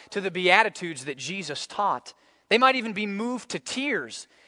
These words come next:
if we tell them that Jesus died on the cross to show his love for the world. But as soon as you try to start telling them that it's their sin that put Jesus on the cross, that their sins were so heinous in the sight of a holy God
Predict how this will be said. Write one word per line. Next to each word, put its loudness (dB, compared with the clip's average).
if -2
we -4
tell 4
them -2
that -4
Jesus -4
died 6
on -2
the -8
cross 0
to -6
show 2
his -4
love 2
for -10
the -6
world. -2
But -2
as -6
soon -4
as -4
you -6
try 0
to -4
start -4
telling -8
them -12
that -2
it's -10
their 0
sin -10
that 2
put -4
Jesus -6
on -2
the -6
cross, 2
that 2
their 8
sins -4
were 0
so 4
heinous -2
in 4
the 0
sight 6
of 2
a 2
holy 2
God 6